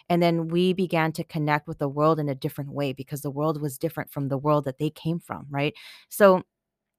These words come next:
the point I'm trying to make here is that we function largely by our default and original programming. Um, as adults, when we relate with others, we make connections using the blueprint that we were given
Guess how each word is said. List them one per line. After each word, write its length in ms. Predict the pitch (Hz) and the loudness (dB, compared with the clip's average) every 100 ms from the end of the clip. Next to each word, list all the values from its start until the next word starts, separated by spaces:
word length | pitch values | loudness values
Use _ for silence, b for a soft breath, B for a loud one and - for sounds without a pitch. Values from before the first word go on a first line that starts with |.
| _ - | _ 2
the 140 | 208 | 2
point 260 | 220 202 170 | 4 6 6
I'm 80 | 214 | 6
trying 200 | 285 269 | 4 2
to 60 | |
make 220 | 160 135 - | 2 -2 -2
here 220 | 170 165 | 0 2
is 180 | 170 165 | 2 2
that 100 | 160 | 2
we 100 | 196 | 2
function 420 | 180 190 294 208 | 0 0 0 2
largely 520 | 127 143 - 226 269 B B B - | 2 0 -2 -2 -2 B B B 4
by 300 | 175 175 180 | 6 8 6
our 200 | 165 165 | 4 4
default 560 | 160 - 156 165 - - - | 2 -2 0 -2 -4 -18 -6
and 440 | 160 156 151 151 143 | -2 0 0 -2 -4
original 380 | 151 160 175 190 | -2 0 0 -4
programming. 600 | - 302 220 127 90 - _ B B B B | 0 0 0 -4 -8 -14 _ B B B B
Um, 420 | 180 170 160 160 156 | 6 8 6 2 0
as 160 | 196 196 | 2 2
adults, 400 | 180 180 240 240 | 2 4 2 2
when 160 | 196 185 | -2 0
we 120 | 180 | 0
relate 280 | 170 180 208 | 0 0 -2
with 120 | 202 | -2
others, 480 | 175 170 180 175 - | 0 2 0 -4 -6
we 300 | 175 180 175 | -4 -2 0
make 220 | 165 165 | 0 -2
connections 520 | 208 180 - 196 190 | -2 -4 -4 -4 -2
using 240 | 175 175 185 | -2 -2 -2
the 100 | 165 | -2
blueprint 500 | 147 180 - 170 165 | 0 -2 -2 -6 -6
that 120 | 131 | -6
we 140 | 160 202 | -2 -2
were 160 | 160 | -2
given 540 | 139 185 247 104 82 | -2 -4 -2 -6 -8